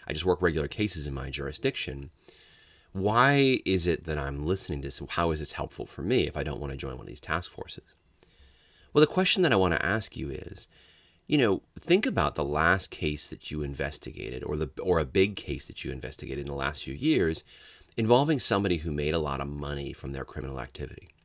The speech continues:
And ask yourself, you know, do you think of all that money that person made and all the transactions that they engaged in, engaged in, don't you think that somewhere along the line that they drew the suspicion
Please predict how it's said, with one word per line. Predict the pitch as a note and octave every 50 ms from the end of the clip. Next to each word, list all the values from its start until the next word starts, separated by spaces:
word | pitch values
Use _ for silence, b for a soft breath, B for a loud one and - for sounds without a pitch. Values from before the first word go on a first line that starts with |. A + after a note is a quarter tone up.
| _ _ _ _ _ b b b b b b b b b b b b b b b b
And | A#2+ A#2
ask | F2+ G2+ C#3 D#3 C#3+ - -
yourself, | A#2 A#2 A2+ - - G#2+ F#2+ F#2 F#2+ F#2+ F#2 - - - - _ -
you | A#2 A2
know, | F#2
do | D#2+ D#2+ G2+
you | G2 A#2 A3+ A#3+
think | - - - C#3 G#2+ G#2 G#2 - - - - - _ _ _ -
of | F2+ F2
all | F2+ G#2+ B2 D3
that | D3 C3+ G#2+ -
money | F2 F#2 F2 F2
that | - C#2+ C#2+
person | - - D#2 D2+ - - D#2+
made | C#2+ C#2 C2+ C2+
and | C2+ C#2
all | D#2 F2+
the | G#2 A2
transactions | - - D2+ D2 C2+ D2 D2 - - - C#2+ -
that | - -
they | C2+ D2+ D#2
engaged | D2 C#2 D2 D2 D2 C#2+
in, | C#2 C2+ - B B B B -
engaged | F2+ E2 D#2 D#2 D#2+ D2+ - -
in, | C2+ - - B B B B B B B B B B - -
don't | C3+ E3 E3
you | G3
think | F#3 - E3+ -
that | - D2 -
somewhere | - - G2 G2+ A2 A2 G#2 G2+
along | F#2+ F2 E2 C#2 D#2+ E2
the | D2+
line | C#2+ C#2+ D2+ C#2 C#2+ C#2+ D2+ D2+
that | D2 - -
they | - D2
drew | C#2+ - - D2+ D#2 E2 E2+
the | E2+ -
suspicion | - - - - - - - - - - - E2+ E2 E2